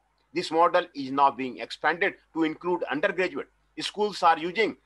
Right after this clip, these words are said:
different ideas about how to differentiate their tuition rate. These ideas include having tuition prices scaled in proportion to the cost of the program.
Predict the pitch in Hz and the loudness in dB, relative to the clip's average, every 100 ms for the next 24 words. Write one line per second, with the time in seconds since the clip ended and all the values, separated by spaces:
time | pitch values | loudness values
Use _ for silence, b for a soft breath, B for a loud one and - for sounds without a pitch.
0 | _ 165 165 196 175 147 165 208 196 - | _ -4 0 0 2 2 4 4 2 0
1 | - 147 170 160 - 165 202 175 143 - | -4 4 4 4 4 4 4 0 -4 -2
2 | 185 190 214 147 151 147 - 147 160 123 | -4 -2 -4 -2 0 -2 -4 -8 -8 -8
3 | 117 - _ _ _ _ _ _ _ 123 | -10 -12 _ _ _ _ _ _ _ -4
4 | 208 185 165 170 190 180 170 180 233 - | 0 4 2 4 2 2 0 0 0 0
5 | - - 175 175 175 - 175 214 180 180 | -4 0 2 2 0 -2 -8 -6 0 4
6 | 185 196 226 - _ - 165 - 214 190 | 4 4 2 0 _ -14 -8 0 2 2
7 | - 160 - 160 - 190 - 196 175 147 | -2 -8 0 0 2 -2 -2 -4 -4 -2
8 | 143 - 170 170 139 120 104 - 120 - | -2 2 2 2 -2 -6 -8 -6 -2 -2